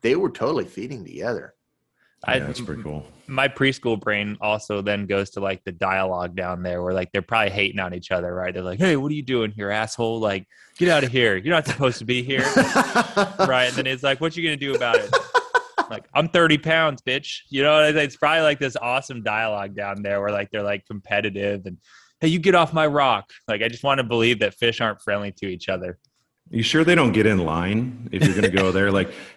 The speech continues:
Speaker 3: catfish bass, catfish bass, yellow bass, catfish bass. <laughs>
Speaker 2: I guess it depends on who they elected as Roosevelt president down there and how much equal opportunity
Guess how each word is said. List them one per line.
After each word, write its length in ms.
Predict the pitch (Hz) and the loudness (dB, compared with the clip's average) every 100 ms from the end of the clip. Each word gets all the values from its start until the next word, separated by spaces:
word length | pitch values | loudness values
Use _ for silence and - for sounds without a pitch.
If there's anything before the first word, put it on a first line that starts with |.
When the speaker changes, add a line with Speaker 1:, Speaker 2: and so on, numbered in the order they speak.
| - | -4
Speaker 3:
catfish 480 | 104 101 - 127 85 | 0 0 2 0 2
bass, 400 | 87 76 76 - | -2 -2 -4 -4
catfish 440 | 90 - 113 - | -4 -2 -2 -2
bass, 280 | 85 76 76 | -2 -4 -2
yellow 220 | 85 92 | -2 -2
bass, 260 | 90 95 95 | 0 -2 -2
catfish 400 | 85 78 92 - | -4 -4 -6 -6
bass. 340 | 73 71 - - | -8 -8 -10 -6
<laughs> 60 | - - - - - | -4 -4 -6 -6 0
Speaker 2:
I 40 | |
guess 200 | 156 170 170 | 4 6 6
it 100 | 151 | 4
depends 340 | 139 147 143 | 4 4 4
on 100 | 131 | 4
who 160 | 139 143 | 4 4
they 140 | 127 | 6
elected 420 | 120 120 127 113 | 4 4 2 0
as 180 | 110 104 | 0 0
Roosevelt 520 | 107 113 104 104 101 | 0 0 0 -2 -2
president 480 | - 113 110 101 92 | -2 -2 -2 -6 -4
down 260 | 101 98 95 | -2 -2 -2
there 200 | 95 95 | -4 -4
and 80 | |
how 140 | 98 104 | -2 -2
much 280 | 104 101 120 | -2 -4 -6
equal 240 | 110 104 | -6 -2
opportunity 760 | 101 104 98 - 104 90 90 | -2 -2 -8 -8 -8 -6 -8